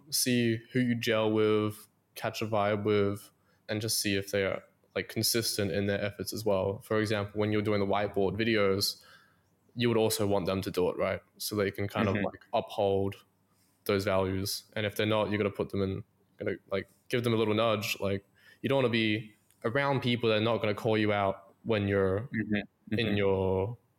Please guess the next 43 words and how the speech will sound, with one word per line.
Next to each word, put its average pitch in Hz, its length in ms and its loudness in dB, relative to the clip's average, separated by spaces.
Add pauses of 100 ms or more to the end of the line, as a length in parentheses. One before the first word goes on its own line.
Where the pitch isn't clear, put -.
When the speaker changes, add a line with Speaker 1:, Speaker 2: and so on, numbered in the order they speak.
(160)
Speaker 1:
in 120 80 0
the 110 80 2
wrong, 98 300 0 (200)
right? 104 240 0
You - 480 -20
don't 120 140 4
want 110 320 0
yes, 113 180 2
Speaker 2:
Absolutely. 98 480 -2
Speaker 1:
yes 117 260 0
sayers 104 520 0
around 101 340 0
you. 101 120 0
It's - 180 -4
just - 200 -4
gonna 98 200 0
hold 98 200 -4
you 98 80 -4
back. 98 340 -2 (120)
One 135 200 2
last 123 280 0
thing 117 160 0
I 113 40 2
wanted 107 240 2
to - 140 0
ask 104 460 0
was, 101 540 0 (420)
how 139 180 0
do 151 80 2
you 123 100 2
schedule 117 440 0
your 101 180 2
day 95 420 -2 (280)
and 101 540 -2 (300)
basically 107 760 0 (240)
have - 220 -6
time 110 520 0
for 101 300 0
managing 113 440 0
content, 101 680 -2 (580)
you 110 80 -2
know, 107 120 0
doing, 113 580 0